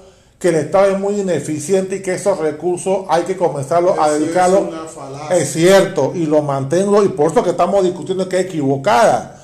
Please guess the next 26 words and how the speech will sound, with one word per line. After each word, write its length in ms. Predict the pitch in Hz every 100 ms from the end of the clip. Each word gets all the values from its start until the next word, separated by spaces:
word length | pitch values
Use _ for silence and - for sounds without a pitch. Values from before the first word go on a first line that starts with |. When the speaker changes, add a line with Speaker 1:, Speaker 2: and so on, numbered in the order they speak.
| - - -
Speaker 1:
Porque 280 | - 175 175
hasta 220 | 156 165
el 120 | 151
día 260 | 165 262 247
de 140 | 185
hoy 240 | 180 185 165
se 140 | 165
ha 60 | 170
demostrado 760 | 196 185 151 - 180 170 175 175 -
que 80 | 160
aquí 180 | 165 185
se 160 | 220
derrocha 560 | 180 170 202 214 233 202
dinero 400 | 160 170 196 170
en 180 | 139 -
payasadas, 800 | 165 190 165 - 170 143 135
porque 240 | 135 135 127
son 260 | - 156
payasadas. 680 | 160 156 117 - 135 104 98 - _ _ _ _ _ _ _ _
O 120 | -
sea, 380 | 139 175 117 -
mandamos 520 | 156 156 175 202 220 220
una 200 | 226 214
delegación 840 | 180 165 160 151 - 196 208 220 - -
a 160 | 156 156
España 840 | - 220 214 214 208 233 208 -